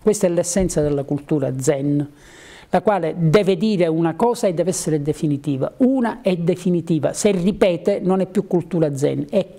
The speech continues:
culturame, è roba scadente. Nella cultura occidentale questa idea zen è penetrata. Stendhal diceva: "Io scrivo i miei romanzi e non cambio neppure una virgola.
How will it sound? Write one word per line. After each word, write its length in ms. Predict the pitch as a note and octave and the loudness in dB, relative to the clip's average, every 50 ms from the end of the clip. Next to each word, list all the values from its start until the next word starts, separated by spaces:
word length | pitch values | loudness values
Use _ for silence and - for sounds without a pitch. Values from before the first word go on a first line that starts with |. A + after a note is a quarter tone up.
| - | -10
culturame, 1120 | - - A#3+ A#3+ A3+ G#3+ - - - - A3 G3+ F#3 E3+ D3 C3+ C3+ C3 C3+ C#3+ C#3+ - C#3 - _ _ _ _ _ _ _ _ _ _ _ _ _ _ _ _ _ _ - | -6 -2 -2 0 0 -2 -4 -8 -10 -8 -6 -4 -2 -2 -2 -2 -2 -4 -4 -4 -4 -6 -8 -16 _ _ _ _ _ _ _ _ _ _ _ _ _ _ _ _ _ _ -2
è 140 | - F3+ D#3 | -2 0 0
roba 380 | D3 G3+ A3 G#3+ G#3+ A3+ G3+ | 2 0 0 0 -2 -4 -4
scadente. 800 | - - - - F#3 D#3+ D3+ C#3 C3+ C3+ C3+ C3+ - D3+ D3 - - - - - - - - | -2 -2 -2 0 0 0 -2 -2 -2 -4 -6 -4 -4 -4 -4 -6 -8 -20 -20 -20 -20 -8 -2
Nella 320 | - F#3 G#3 A3 G#3+ G#3+ | 0 2 2 2 2 0
cultura 420 | G#3+ A3+ G#3 F#3 - - B3 G#3+ F#3+ | 0 -2 -4 -2 0 0 2 2 2
occidentale 640 | E3+ - - G3+ G3+ G3+ G3+ - B3+ G#3+ F#3 E3+ | 0 0 0 0 0 0 0 2 2 2 2 0
questa 300 | - G3 F#3+ - - G#3+ | 0 -2 -2 0 0 0
idea 420 | G3 F#3+ G#3 G#3+ G#3 F#3+ E3+ D#3+ D3+ | 2 2 2 2 2 0 0 -2 0
zen 340 | C#3 F#3 A3 G#3+ F#3+ E3+ | 2 2 2 2 2 0
è 220 | F3 - - G3 F#3 | 0 0 0 0 0
penetrata. 720 | - - G3+ G3 F#3+ F3+ E3+ - F#3 F3 D3+ C3+ - D#3+ | 0 0 0 0 0 0 0 0 0 0 0 0 -4 -4
Stendhal 540 | - - - G3 F#3 F#3+ G3 A3+ A3+ G#3 E3 | -4 -4 -2 -2 0 2 2 0 0 0 -2
diceva: 580 | C#3+ F3 E3 - - G#3+ G#3+ G#3+ G3+ G3+ G#3 - | -2 -4 -2 0 0 0 2 2 2 0 -2 -2
"Io 240 | A3+ G3+ G3 F3+ | 0 0 0 0
scrivo 420 | - - - - G3+ G#3+ G3+ E3+ E3+ | -2 -4 -6 -2 -2 0 0 0 0
i 140 | F3 E3+ E3 | 0 0 0
miei 300 | E3+ F#3 G3+ G3+ F#3 D#3+ | 0 0 0 0 0 0
romanzi 800 | D3 C#3 D3+ D3 D3+ E3 F3 F#3 F3 E3+ E3 - - G3+ F#3+ - - - - - - - | 0 0 0 0 2 2 0 0 0 -2 -4 -4 -4 -4 -4 -4 -8 -16 -20 -16 -6 -2
e 120 | F3 F3+ | 0 0
non 220 | F3+ F#3 F#3 F3 | 2 2 0 0
cambio 420 | F3 - G#3 G#3+ A3 A3 F#3+ G3+ F#3 | 0 -2 -2 0 0 0 2 2 2
neppure 540 | E3+ D#3 - - - - A3 G#3 G#3 G3+ - | 0 -2 -4 -4 -2 -2 0 0 0 -2 -2
una 300 | - - G#3+ A3 A3+ A3+ F3+ | -2 -2 -2 -2 -2 -4 -6
virgola. 720 | E3+ F3+ D#3+ C#3 - - C#3+ C#3 - B2+ A#2+ A#2+ C3+ - | -6 -6 -8 -8 -10 -10 -12 -10 -8 -8 -8 -8 -10 -12